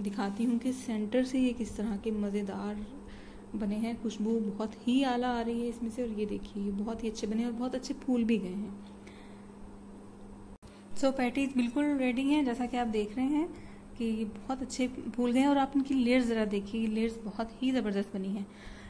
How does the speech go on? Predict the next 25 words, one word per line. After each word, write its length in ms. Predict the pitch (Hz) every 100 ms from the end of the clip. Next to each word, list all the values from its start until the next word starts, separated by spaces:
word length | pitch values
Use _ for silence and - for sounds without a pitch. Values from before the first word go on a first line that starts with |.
| - -
So, 280 | 285 302 -
uh, 260 | 226 233 -
इसमें 260 | - - 247
कोई 200 | 254 262
मुश्किल 420 | 233 226 254 247
नहीं 220 | 220 247
है। 200 | 262 269
आपके 380 | - 214 208 240
पास 500 | 220 214 208 214 -
ओवन 360 | 226 220 214 220
नहीं 280 | 214 226 247
है, 60 |
आप 220 | 233 220 226
इसको 500 | - 233 233 233 -
बिल्कुल, 440 | 214 208 254 262 254
अ, 160 | 214
घर 180 | 208 226
में 160 | 208 220
पतीले 320 | 226 214 220
में 160 | 233 226
बनाएं। 360 | 214 202 285 - - - -
और 300 | 202 202 208
जब 160 | 202 208
आप 180 | 202 208
ये 280 | 208 208